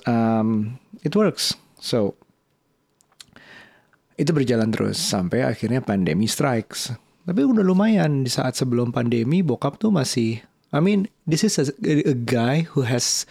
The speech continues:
stage four cancer in three places of his body. Terus, um,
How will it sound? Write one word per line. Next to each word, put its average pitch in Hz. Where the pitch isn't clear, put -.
stage -
four 151
cancer 139
in 120
three 151
places 135
of 120
his 107
body. 120
Terus, 127
um, 117